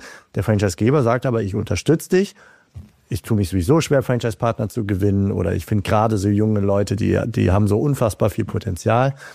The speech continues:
Ich weiß zum Beispiel von dem jüngsten Franchise-Nehmer von Subway, keine Ahnung, ob die da ein Joint Venture hatten, aber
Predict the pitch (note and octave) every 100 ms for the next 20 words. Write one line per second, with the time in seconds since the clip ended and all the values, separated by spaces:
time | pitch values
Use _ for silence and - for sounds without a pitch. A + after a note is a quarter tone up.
0 | _ - G#2 G2 A2 G2 F#2+ G#2 - F#2+
1 | F#2 - - - - F#2+ G#2 A2 - A2
2 | G2 G#2+ F#2+ G2 F2+ G2 G2+ G2+ - F#2+
3 | - A#2 C#3 A#2+ - G2 F#2 G2 G2+ G2
4 | F#2+ G#2 F#2+ F#2 F#2 F#2+ F2+ G#2+ B2 A#2
5 | A2 - A2 G2+ F#2+